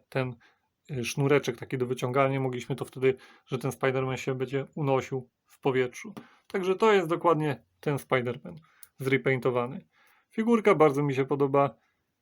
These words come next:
Widać defekty na nim, bo w kroczu jakieś białe plamki.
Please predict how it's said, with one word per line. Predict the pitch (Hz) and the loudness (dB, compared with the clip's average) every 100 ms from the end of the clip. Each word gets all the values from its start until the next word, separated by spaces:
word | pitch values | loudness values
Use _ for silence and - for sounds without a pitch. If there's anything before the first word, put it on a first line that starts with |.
| _ _ | _ _
Widać | 151 151 147 139 - - 165 | -6 0 4 2 0 -6 -4
defekty | 160 143 151 139 - 139 | 0 2 2 -2 -2 0
na | 139 | 2
nim, | 139 147 | 2 0
bo | 139 | -2
w | 127 | -2
kroczu | - 147 139 139 147 139 - | 2 4 4 2 0 -2 -6
jakieś | 139 - 131 | -6 -2 -4
białe | 123 139 139 | 2 4 4
plamki. | 135 139 131 120 143 | 4 2 2 -2 -4